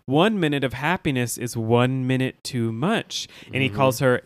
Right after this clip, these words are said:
Speaker 1: Yana of the Kalderash people.
Speaker 2: Mm-hmm.
Speaker 1: Uh, she's, uh, Romani.
Speaker 2: Yeah, I, um, I was reading on I M D B earlier that there was a thing that said, um, I wanted to save it for this, that they said this actually,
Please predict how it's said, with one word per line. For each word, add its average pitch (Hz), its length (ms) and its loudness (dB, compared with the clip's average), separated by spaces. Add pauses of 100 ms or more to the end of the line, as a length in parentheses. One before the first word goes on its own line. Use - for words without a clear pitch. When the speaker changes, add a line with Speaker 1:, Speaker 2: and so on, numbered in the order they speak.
Speaker 1:
Yana 123 640 -2
of 120 180 -8
the 120 100 -2
Kalderash 131 1000 -4
people. 95 540 -8 (340)
Speaker 2:
Mm-hmm. 107 320 -8
Speaker 1:
Uh, 110 240 0
she's, 117 320 -6
uh, 113 220 0
Romani. 117 800 -4 (240)
Speaker 2:
Yeah, 131 560 0
I, 156 180 2 (600)
um, 139 360 -2 (100)
I 151 140 2
was 180 160 4
reading 165 380 0
on 139 160 -2
I 135 120 0
M 131 100 -2
D 123 40 -6
B 123 240 -4
earlier 127 480 -2
that 117 320 -4
there 117 120 0
was 117 140 -2
a 117 60 -6
thing 120 220 -6
that 87 120 -8
said, 107 540 -6
um, 65 460 -10 (240)
I 110 100 -10
wanted 110 200 -6
to 110 60 -12
save 104 200 -6
it 101 140 -6
for 107 120 -10
this, 104 240 -10
that 98 260 -6
they 120 120 0
said 120 320 -4
this 131 260 -2 (100)
actually, 131 580 0